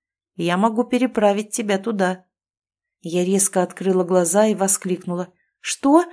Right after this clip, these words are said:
Нет! Какой еще лес? Какая еще старуха? Я еле привыкла к здешнему быту,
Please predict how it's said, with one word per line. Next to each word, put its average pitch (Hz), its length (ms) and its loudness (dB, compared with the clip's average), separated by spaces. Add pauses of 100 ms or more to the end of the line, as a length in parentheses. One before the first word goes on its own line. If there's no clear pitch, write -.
(220)
Нет! 285 460 6 (260)
Какой 330 320 6
еще 339 200 4
лес? 285 380 6 (180)
Какая 339 320 4
еще 330 240 2
старуха? 330 600 4 (220)
Я 226 200 4
еле 233 280 2
привыкла 240 480 0
к 208 80 -2
здешнему 240 560 2
быту, 226 420 0